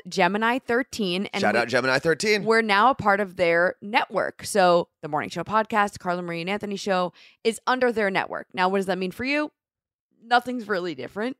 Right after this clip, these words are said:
Speaker 1: Um, you'll actually hear better commercials, honestly, is what that <laughs> means.
Speaker 2: Yeah, and the other part of it is we can now, because it's an additional revenue stream, right?
Speaker 1: Mm-hmm.
Speaker 2: This does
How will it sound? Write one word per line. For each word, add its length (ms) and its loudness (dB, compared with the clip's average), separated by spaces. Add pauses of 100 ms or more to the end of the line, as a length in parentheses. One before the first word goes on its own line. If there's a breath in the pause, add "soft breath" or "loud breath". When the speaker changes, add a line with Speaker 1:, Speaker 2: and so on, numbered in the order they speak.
(440)
Speaker 1:
Um, 200 0
you'll 140 4
actually 360 2
hear 200 2
better 500 2
commercials, 680 -8
honestly, 420 0
is 120 -10
what 140 -14
that 140 -4
<laughs> 60 -6
means. 300 -6
Speaker 2:
Yeah, 300 4
and 80 0
the 100 0
other 200 2
part 260 4
of 100 2
it 100 4
is 240 2
we 180 -2
can 200 -4
now, 240 6
because 280 0
it's 140 -6
an 80 -4
additional 420 2
revenue 320 4
stream, 360 0
right? 80 6
Speaker 1:
Mm-hmm. 80 2
Speaker 2:
This 140 2
does 420 2